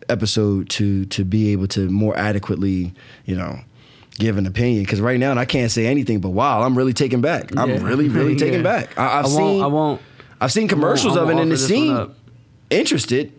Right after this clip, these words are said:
Speaker 1: It seemed
Speaker 2: Yeah,
Speaker 1: interesting.
Speaker 2: they, that's 'cause all the parts that they didn't have to splice.
Speaker 1: It's crazy,
Speaker 2: <laughs>
Speaker 1: bro.
Speaker 2: But it was probably all
Speaker 1: Taken
Speaker 2: his
Speaker 1: back.
Speaker 2: cuts. They probably just merged all the
Speaker 1: Right.
Speaker 2: commercials together
Speaker 1: And
Speaker 2: to
Speaker 1: I
Speaker 2: make
Speaker 1: like
Speaker 2: this
Speaker 1: him
Speaker 2: damn
Speaker 1: on, I
Speaker 2: thing.
Speaker 1: like him on whatchamacallit. I like him on as, as a, I like him as a, um, as an announcer. So.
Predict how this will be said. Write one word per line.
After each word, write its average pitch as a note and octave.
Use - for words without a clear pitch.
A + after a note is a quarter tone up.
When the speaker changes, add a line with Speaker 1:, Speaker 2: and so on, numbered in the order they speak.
Speaker 1:
It A#2+
seemed B3
Speaker 2:
Yeah, F4
Speaker 1:
interesting. G3+
Speaker 2:
they, G#3
that's A#3
'cause A3
all B3
the B3+
parts A3+
that A#3
they A3+
didn't A#3+
have -
to B3
splice. F4
Speaker 1:
It's -
crazy, E3
Speaker 2:
<laughs> F#2+
Speaker 1:
bro. G2
Speaker 2:
But G3+
it B3+
was A#3+
probably D4
all A3+
Speaker 1:
Taken G3+
Speaker 2:
his A3
Speaker 1:
back. C#4
Speaker 2:
cuts. F3
They E3+
probably G#3
just E3
merged D#3+
all D3+
the C#3+
Speaker 1:
Right. D#3+
Speaker 2:
commercials D3
together B2+
Speaker 1:
And C#3+
Speaker 2:
to -
Speaker 1:
I -
Speaker 2:
make C#3
Speaker 1:
like -
Speaker 2:
this -
Speaker 1:
him F3+
Speaker 2:
damn F#3
Speaker 1:
on, G3+
I D3+
Speaker 2:
thing. -
Speaker 1:
like D#3+
him G#3
on B3
whatchamacallit. C3+
I -
like C#3
him F3
on E3+
as, E3+
as D3
a, D#3
I D3
like D#3
him F3+
as F3
a, F#3+
um, G2+
as F3
an F#2+
announcer. G#3+
So. A2